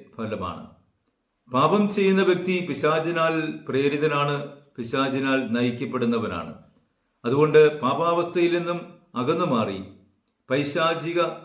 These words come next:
പ്രവണതകളിൽ നിന്നും അകന്നു മാറി പരിശുദ്ധാത്മാവിനാൽ നയിക്കപ്പെടുന്ന വ്യക്തിയായി ഒരു വ്യക്തിയെ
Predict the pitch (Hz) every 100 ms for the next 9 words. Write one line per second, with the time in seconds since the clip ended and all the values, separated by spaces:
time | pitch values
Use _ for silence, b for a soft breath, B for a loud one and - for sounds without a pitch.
0 | - 131 143 156 160 156 156 156 156 131
1 | 123 151 139 110 98 92 - - _ _
2 | _ _ _ _ _ _ _ _ _ _
3 | _ _ _ _ 127 156 202 - 180 175
4 | - 165 160 160 160 156 127 135 147 143
5 | - 156 151 156 151 120 127 - 165 147
6 | 143 143 147 - - _ _ _ _ 120
7 | 151 151 151 165 160 160